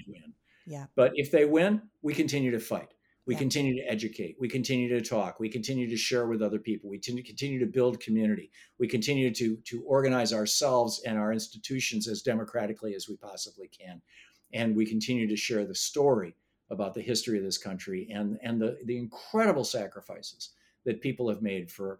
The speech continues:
Speaker 1: for, you know, two hundred and fifty, well, two hundred fifty years, really, in a, in a big way, to, to achieve this goal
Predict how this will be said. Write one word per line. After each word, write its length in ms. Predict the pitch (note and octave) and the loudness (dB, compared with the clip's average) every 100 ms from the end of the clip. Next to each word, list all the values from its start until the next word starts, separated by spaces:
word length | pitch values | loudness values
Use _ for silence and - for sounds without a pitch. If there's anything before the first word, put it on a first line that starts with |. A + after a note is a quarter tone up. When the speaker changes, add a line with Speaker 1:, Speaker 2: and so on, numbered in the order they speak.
| - | -10
Speaker 1:
for, 260 | G#2 F#2+ F#2 _ | -8 -8 -12 _
you 160 | F2+ E2 | -20 -16
know, 140 | G#2 C3+ - - | -16 -18 -20 -2
two 160 | E3 | 0
hundred 200 | D3 B2 | 2 0
and 120 | A#2 G#2+ | 0 -2
fifty, 480 | B2 - C3 - - - - | -4 -4 -8 -10 -16 -18 -14
well, 200 | G#2+ - | -12 -10
two 100 | - | -2
hundred 200 | C3+ B2+ | -2 -2
fifty 200 | A#2 A2 | -4 -2
years, 300 | G#2 A2 F#2 | 0 2 0
really, 240 | G#2+ G#2+ F#2 | 0 0 -2
in 80 | F2 | -6
a, 100 | F2 | -10
in 120 | A2 F#2 | -12 -8
a 20 | |
big 180 | G2+ G2 | -6 -2
way, 220 | G#2 F#2+ - - - _ _ _ | -2 -2 -12 -20 -20 _ _ _
to, 340 | - D3 C3 C3+ _ _ _ _ - | 0 2 2 -2 _ _ _ _ -10
to 160 | - C3 | 0 0
achieve 540 | - - A#3+ B3+ F#3 | 4 6 8 8 6
this 220 | A2+ - | 2 0
goal 360 | - F#2+ D2+ | -2 -4 -6